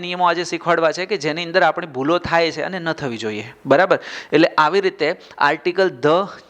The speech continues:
ચોકસાઈને, નિશ્ચિતતાને ધ્યાનમાં લઈને ધ્યાનમાં લેવાય છે અને એટલા માટે આવો કોઈ પણ શબ્દ બેસે તો આપણે the મૂકશું, બરાબર? ઘણી બધી વાતો છે. For example હું એમ લખું ને કે it is ખાલી જગ્યા પેન અને પછી એ વાક્યને હું એવી રીતે બનાવું કે it is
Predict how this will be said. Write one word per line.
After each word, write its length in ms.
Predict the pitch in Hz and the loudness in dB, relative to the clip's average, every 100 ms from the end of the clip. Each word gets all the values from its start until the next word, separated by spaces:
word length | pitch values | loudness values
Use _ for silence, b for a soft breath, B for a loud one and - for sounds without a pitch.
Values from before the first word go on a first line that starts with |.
| - | 0
ચોકસાઈને, 580 | 175 - - 185 190 202 202 - 143 | 0 0 -2 0 -2 -6 -8 -10 -6
નિશ્ચિતતાને 600 | 165 - 202 196 185 190 170 | -6 -4 -2 2 2 2 2
ધ્યાનમાં 340 | 147 147 175 180 | 2 2 0 0
લઈને 160 | 180 165 | -2 0
ધ્યાનમાં 280 | 151 165 180 | 0 0 0
લેવાય 240 | 175 175 170 | 2 2 0
છે 80 | 202 B B B 170 | -6 B B B -2
અને 60 | 165 | 0
એટલા 200 | 165 180 170 | 0 2 0
માટે 160 | 170 180 160 | -2 0 0
આવો 120 | 180 180 | 0 0
કોઈ 140 | 180 180 | -2 -2
પણ 140 | 180 - | -4 -4
શબ્દ 280 | 165 175 170 | -2 0 0
બેસે 200 | 165 185 202 | 0 -2 -4
તો 80 | 180 | 0
આપણે 180 | 165 170 131 143 | 0 -2 -6 -2
the 80 | 156 156 | -2 -4
મૂકશું, 340 | - - 110 - - | -6 -8 -10 -4 2
બરાબર? 240 | 165 208 - B B 160 | 2 2 -4 B B 0
ઘણી 180 | 175 160 | 0 0
બધી 180 | 131 120 | 0 0
વાતો 220 | 113 110 113 | 0 -4 -10
છે. 60 | - B B | -16 B B
For 80 | 180 175 | 2 2
example 400 | 151 175 180 175 | 2 2 4 0
હું 40 | 175 | 2
એમ 80 | 190 | 0
લખું 240 | 202 156 | 0 -6
ને 40 | 131 - b b | -8 -12 b b
કે 60 | 170 190 | -4 -2
it 100 | 185 202 | 0 0
is 100 | 196 - | 0 0
ખાલી 200 | 165 180 165 | 0 0 0
જગ્યા 320 | 165 175 175 151 | 2 0 2 -2
પેન 180 | 135 113 _ _ _ _ _ _ _ _ _ - | -2 -6 _ _ _ _ _ _ _ _ _ -2
અને 100 | 160 170 | 2 4
પછી 240 | - 196 190 | 2 4 4
એ 20 | 185 | 4
વાક્યને 260 | 185 196 185 | 0 -2 -4
હું 40 | 185 | -2
એવી 100 | 196 | 0
રીતે 120 | 185 | 0
બનાવું 340 | 160 151 180 B B | 0 0 -4 B B
કે 120 | - 180 | -2 0
it 120 | 165 | 2
is 80 | 202 | 0